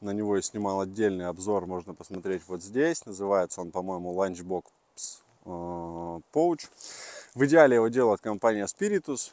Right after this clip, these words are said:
у меня же реплика от компании Pew Tactical. Выстрелы располагаются на его тыльной части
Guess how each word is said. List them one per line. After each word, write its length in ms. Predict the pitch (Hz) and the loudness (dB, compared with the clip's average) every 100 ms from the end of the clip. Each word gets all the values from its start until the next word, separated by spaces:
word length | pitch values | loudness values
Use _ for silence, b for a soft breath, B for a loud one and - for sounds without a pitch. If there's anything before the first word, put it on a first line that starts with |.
| _ | _
у 100 | 104 | -8
меня 340 | 101 104 139 156 | -6 -2 0 0
же 220 | 123 113 104 | -2 -6 -2
реплика 520 | 104 120 120 107 92 | 0 0 -2 -4 -2
от 260 | 90 107 | 0 -2
компании 540 | - 85 76 95 101 95 | -6 -12 -2 -2 0 -6
Pew 320 | - 95 92 _ | -6 -6 -6 _
Tactical. 440 | - 85 - - - - B B B B B | -2 -2 -6 -10 -10 -12 B B B B B
Выстрелы 520 | 127 170 156 120 101 107 | 4 6 6 4 4 2
располагаются 760 | - 120 120 127 113 92 - | 2 6 6 8 6 4 0
на 80 | 104 | 0
его 180 | 113 110 | 2 2
тыльной 360 | 127 107 95 | 0 -2 -2
части 440 | - 165 - 131 | 0 0 0 -8